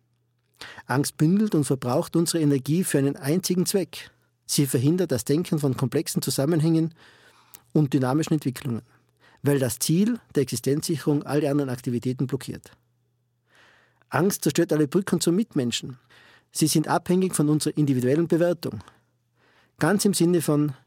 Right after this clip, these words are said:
jeder ist sich selbst der Nächste. Teamarbeit wird dadurch konfliktreich und schwierig.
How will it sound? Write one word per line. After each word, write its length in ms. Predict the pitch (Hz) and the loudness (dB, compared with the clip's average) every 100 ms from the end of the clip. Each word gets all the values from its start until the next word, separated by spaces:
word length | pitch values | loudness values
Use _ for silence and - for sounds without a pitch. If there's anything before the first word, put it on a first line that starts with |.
| _ _ _ | _ _ _
jeder 360 | 127 135 170 175 | 0 2 2 0
ist 180 | 143 - | -2 -2
sich 100 | 127 | -2
selbst 300 | 139 139 151 | -2 -2 -2
der 80 | |
Nächste. 480 | 127 117 - - 120 - _ - | -2 -2 -6 -10 -12 -18 _ 0
Teamarbeit 580 | 165 202 165 156 160 _ _ - | 4 4 4 0 -2 _ _ -4
wird 160 | 127 | -2
dadurch 320 | 127 147 151 | 0 0 -2
konfliktreich 720 | - 127 147 160 - 139 135 - | -2 -2 -2 -4 -2 -2 -2 -4
und 140 | 135 | -4
schwierig. 420 | - 110 101 - | -2 -4 -4 -12